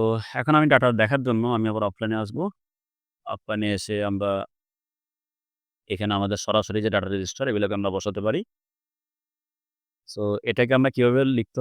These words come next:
হয়, আমাদের ধরুন এলডি স্পেস এলডি ইকুয়াল সি জিরো এর ভ্যালু যখন কে টু হবে, কেমন? এখানে সবগুলোর মধ্যে আমি সেম সংখ্যা রাখতে পারবো না, কেমন? কে টু হবে,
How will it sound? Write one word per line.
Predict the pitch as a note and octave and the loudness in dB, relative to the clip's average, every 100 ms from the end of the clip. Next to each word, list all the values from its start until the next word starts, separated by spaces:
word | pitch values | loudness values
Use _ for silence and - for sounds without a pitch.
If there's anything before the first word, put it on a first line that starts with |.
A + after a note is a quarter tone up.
| B2 | 0
হয়, | G#3 - _ _ - | -2 -4 _ _ -10
আমাদের | G2 G2 A#2 A#2+ | -6 0 0 0
ধরুন | G#2 A#2 G#3+ D4+ _ _ _ _ _ _ _ A2+ | -4 -2 -4 -8 _ _ _ _ _ _ _ -4
এলডি | G#2+ G#2+ G#2 A#2 C3 - - | -2 0 0 0 0 -4 -12
স্পেস | - A2+ A2+ - - - | -10 -6 -6 -6 -10 -4
এলডি | G#2+ G#2+ A#2 | -2 0 0
ইকুয়াল | G#2 A2 B2 G3 - _ _ _ _ _ _ _ | -2 -2 -2 -2 -10 _ _ _ _ _ _ _
সি | - A#2 A2+ | -4 0 2
জিরো | A#2+ C3 | 4 4
এর | C3 | 4
ভ্যালু | B2+ B2 | 2 0
যখন | C3+ | -2
কে | C3+ A#2 | -2 -4
টু | G#2 A2 G2+ | -4 -4 -4
হবে, | F2+ F2 _ _ _ _ _ - | -4 -10 _ _ _ _ _ -8
কেমন? | D#3+ C3+ - _ _ _ _ _ _ | -6 -6 -12 _ _ _ _ _ _
এখানে | A2+ C#3 | 2 2
সবগুলোর | - B2 B2+ C3 | 2 2 4 4
মধ্যে | B2+ A#2 E3+ | 2 2 2
আমি | D3 A#2+ B2+ - - | 2 0 -4 -8 -8
সেম | A#2+ A2 | -4 -2
সংখ্যা | A#2 A2 | 0 0
রাখতে | G2+ G#2+ | -2 -4
পারবো | G2+ F#2+ | -6 -6
না, | F#2 - _ _ - | -12 -18 _ _ -10
কেমন? | D#3+ C3+ _ | -8 -8 _
কে | - A2 | -6 -2
টু | B2+ A#2+ | 0 0
হবে, | D3 | 0